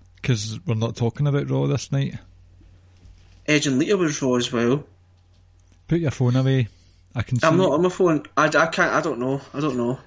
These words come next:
Speaker 1: Uh, the, one of them was Teddy Long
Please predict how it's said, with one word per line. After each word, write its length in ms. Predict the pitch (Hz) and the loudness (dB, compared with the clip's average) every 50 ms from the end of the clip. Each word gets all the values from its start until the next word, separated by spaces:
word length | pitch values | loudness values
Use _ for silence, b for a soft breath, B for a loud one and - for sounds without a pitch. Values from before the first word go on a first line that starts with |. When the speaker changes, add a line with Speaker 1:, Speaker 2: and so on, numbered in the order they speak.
| - - | -10 -2
Speaker 1:
Uh, 280 | 139 123 117 113 120 127 - | 0 2 4 4 2 0 -2
the, 220 | 160 131 131 127 131 | -2 -2 -2 -2 -2
one 260 | 151 135 135 135 139 | -2 0 0 2 2
of 100 | 135 143 | 2 0
them 140 | 131 123 123 | 0 0 2
was 200 | 123 117 - - | 0 0 -2 -4
Teddy 320 | - - 131 123 117 123 | -4 -2 0 2 2 2
Long 400 | 117 117 117 120 127 131 120 101 | 2 2 2 2 2 2 0 -2